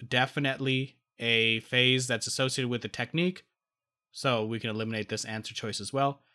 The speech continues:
How about D? All the choices listed are associated with the nominal group technique. So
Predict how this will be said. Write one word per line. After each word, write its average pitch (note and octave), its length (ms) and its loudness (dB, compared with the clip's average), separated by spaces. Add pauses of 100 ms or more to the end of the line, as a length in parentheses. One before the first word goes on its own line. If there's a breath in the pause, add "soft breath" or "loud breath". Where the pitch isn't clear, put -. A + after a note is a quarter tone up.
(400)
How C3 160 0
about A#2 300 0
D? D#3+ 340 2 (180)
All B2 220 0
the B2+ 80 0
choices A#2+ 500 -4
listed C#3+ 480 0
are A#2+ 160 -4
associated A#2+ 540 -2
with A#2 80 -4
the - 60 -10
nominal A2+ 340 -4
group D3 260 -2
technique. C#3+ 540 -2 (460 soft breath)
So C#3 580 6